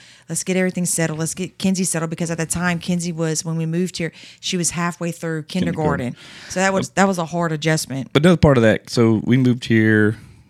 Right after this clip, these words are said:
Speaker 2: and obviously the Quints, they were little.
Speaker 1: Oh, that's right. The Quints were little.
Speaker 2: And Crystal was able to help out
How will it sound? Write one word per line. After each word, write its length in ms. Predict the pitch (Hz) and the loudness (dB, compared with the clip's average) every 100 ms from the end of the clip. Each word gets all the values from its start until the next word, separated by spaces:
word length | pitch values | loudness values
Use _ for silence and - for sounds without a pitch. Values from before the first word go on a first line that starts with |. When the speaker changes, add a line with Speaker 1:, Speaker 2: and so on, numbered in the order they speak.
| _ | _
Speaker 2:
and 120 | 92 | 2
obviously 540 | 107 104 - 107 104 101 | 2 2 -2 0 2 2
the 120 | 92 | -2
Quints, 420 | - 104 101 - | 0 0 0 -2
they 120 | 101 | 0
were 80 | 107 | 2
little. 260 | 95 92 107 | 4 2 2
Speaker 1:
Oh, 100 | 202 | 0
that's 180 | 185 185 | 0 -4
right. 220 | 147 - _ | -8 -10 _
The 60 | - | -10
Quints 260 | 165 165 | -6 -6
were 80 | 170 | -6
little. 220 | 160 - 156 - _ - | -10 -10 -12 -18 _ -4
Speaker 2:
And 540 | 98 95 92 90 95 | 0 2 2 0 -4
Crystal 380 | - 110 - 104 | -4 -2 2 2
was 120 | 98 | 2
able 140 | 101 98 | 2 0
to 60 | |
help 260 | 101 101 - | 0 -2 0
out 320 | 92 95 - | 0 0 -2